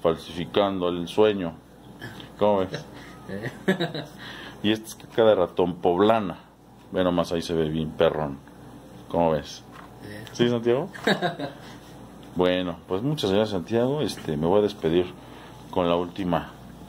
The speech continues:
Speaker 1: toma de todos los Skeletors bootleg mexicano. Especialmente aquellos que les gusta el bootleg. Y He-Man, pues hay que te contacten,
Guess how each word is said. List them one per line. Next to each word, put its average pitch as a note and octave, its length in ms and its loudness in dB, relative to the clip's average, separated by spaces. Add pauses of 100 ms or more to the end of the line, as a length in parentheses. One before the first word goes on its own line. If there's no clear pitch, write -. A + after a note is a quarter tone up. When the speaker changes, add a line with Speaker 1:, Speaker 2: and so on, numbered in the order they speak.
(120)
Speaker 1:
toma F2+ 300 2
de D#2 100 -4
todos F#2+ 260 0
los F2+ 160 -4 (160)
Skeletors E2 840 -2 (580)
bootleg F2+ 420 -2
mexicano. E2 680 -4 (880)
Especialmente F2+ 580 -4
aquellos F2+ 260 -2
que - 100 -10
les D#2 180 -4
gusta E2+ 380 -2 (240)
el E2 140 -2
bootleg. E2+ 480 -4 (1040)
Y F2 280 -2
He-Man, C#3+ 500 4 (180)
pues F2 180 -4
hay F#2 120 2
que F#2 100 -8
te - 160 -8
contacten, D2 640 -6